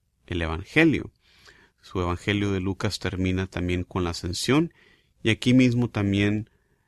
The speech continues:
recoge el, el inicio de este relato. Nos habla de cómo esto,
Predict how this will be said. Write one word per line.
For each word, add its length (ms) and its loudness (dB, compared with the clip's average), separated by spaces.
recoge 840 -2
el, 320 -6
el 160 -6
inicio 580 -4
de 320 2
este 480 -4
relato. 760 -8
Nos 240 4
habla 540 4
de 160 0
cómo 360 4
esto, 540 0